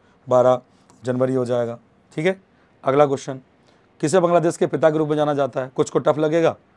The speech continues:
कुछ को आसान लगेगा। जिन्हें पढ़ा होगा उनको आसान लगेगा, जिन्हें नहीं पढ़ा होगा उनको तारे नज़र आएंगे, सिंपल सी बात। तो ये शेख मुजब्बिर रहमान जी हो जाएंगे, ये बांग्लादेश के पिता के रूप में इसको जाना जाता है। ठीक,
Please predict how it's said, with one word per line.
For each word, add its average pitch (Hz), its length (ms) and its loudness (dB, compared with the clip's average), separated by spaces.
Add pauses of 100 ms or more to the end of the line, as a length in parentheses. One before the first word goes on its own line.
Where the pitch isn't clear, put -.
(160)
कुछ 131 160 -8
को 147 100 2
आसान 147 260 2
लगेगा। 135 360 -4 (360)
जिन्हें 127 220 -4
पढ़ा 135 160 2
होगा 156 320 4 (560)
उनको 131 180 -2
आसान 143 260 0
लगेगा, 151 260 0
जिन्हें 123 200 -4
नहीं 135 140 -4
पढ़ा 151 160 2
होगा 147 300 2 (400)
उनको 123 140 -4
तारे 131 240 2
नज़र 135 240 0
आएंगे, 123 360 -4
सिंपल 131 300 -4
सी 131 100 -6
बात। 120 180 -2 (420)
तो 147 60 0
ये 170 320 0 (180)
शेख 156 340 -2 (120)
मुजब्बिर 143 380 -2
रहमान 139 340 2
जी 143 80 -4
हो 131 80 -2
जाएंगे, 117 280 -6 (480)
ये 147 100 4
बांग्लादेश 143 380 0
के 151 100 -4
पिता 139 220 -2
के 131 100 -4
रूप 131 180 -4
में 131 80 -6
इसको 143 180 -8
जाना 127 200 -4
जाता 127 240 -8
है। 120 100 -14 (540)
ठीक, 196 160 0